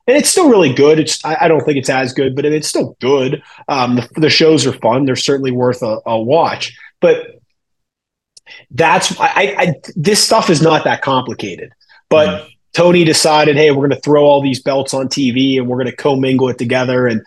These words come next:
Speaker 1: what, the R O H means nothing. I don't even know if they have a T V show.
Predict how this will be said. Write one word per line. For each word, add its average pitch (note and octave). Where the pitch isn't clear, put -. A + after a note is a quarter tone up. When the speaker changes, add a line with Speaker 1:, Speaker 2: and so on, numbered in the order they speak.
Speaker 1:
what, E3+
the F3
R F3+
O F#3
H F3+
means C#3+
nothing. D3+
I F#3
don't B3
even G#3+
know G#3
if G#3
they G3+
have F#3+
a F3+
T G3
V G#3+
show. -